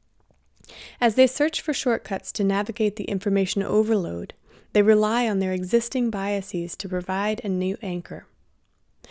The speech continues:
New information that validates this bias is therefore more easily accepted than information that may contradict it,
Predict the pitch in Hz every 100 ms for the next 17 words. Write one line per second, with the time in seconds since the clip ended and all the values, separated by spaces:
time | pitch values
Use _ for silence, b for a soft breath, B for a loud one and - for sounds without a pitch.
0 | B B - 220 277 330 277 214 196 196
1 | 202 196 190 240 208 180 - - 165 -
2 | 165 170 170 - 190 175 196 190 202 190
3 | 185 196 226 226 208 214 196 196 - -
4 | 254 - 180 185 - 190 185 185 185 185
5 | 180 185 180 185 180 - 185 - 196 240
6 | - 196 -